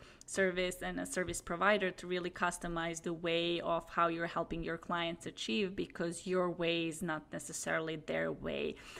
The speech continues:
So you also mentioned that you use human design to getting to know your clients and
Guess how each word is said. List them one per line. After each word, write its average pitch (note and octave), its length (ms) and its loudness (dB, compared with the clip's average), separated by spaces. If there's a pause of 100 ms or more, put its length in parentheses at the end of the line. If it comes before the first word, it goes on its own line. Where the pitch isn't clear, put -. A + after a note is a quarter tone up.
(120)
So - 160 0
you G3 240 4
also B3+ 260 -2
mentioned A3+ 440 4
that - 180 -2
you C4 60 2
use F#3 240 2
human F3+ 400 -2
design E3+ 400 0
to G#3+ 100 -2
getting F3 300 0 (100)
to E3+ 60 -6
know E3+ 160 -4
your E3 240 -2
clients A3 680 2
and F#3 160 -2